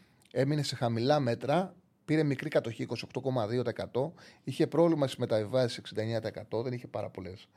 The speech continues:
ε, εύστοχες μεταβιβάσεις. Γενικά ζορίστηκε και το χάσε ένα τρία,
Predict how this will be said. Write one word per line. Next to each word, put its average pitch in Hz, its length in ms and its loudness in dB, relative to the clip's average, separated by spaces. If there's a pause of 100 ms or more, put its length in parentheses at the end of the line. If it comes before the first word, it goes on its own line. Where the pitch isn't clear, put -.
(420)
ε, 107 260 -2
εύστοχες 104 360 -6
μεταβιβάσεις. 104 680 -6
Γενικά 117 580 2
ζορίστηκε 113 600 -2
και 147 140 -6
το 151 100 -4
χάσε 143 220 -6
ένα 131 140 0
τρία, 156 300 0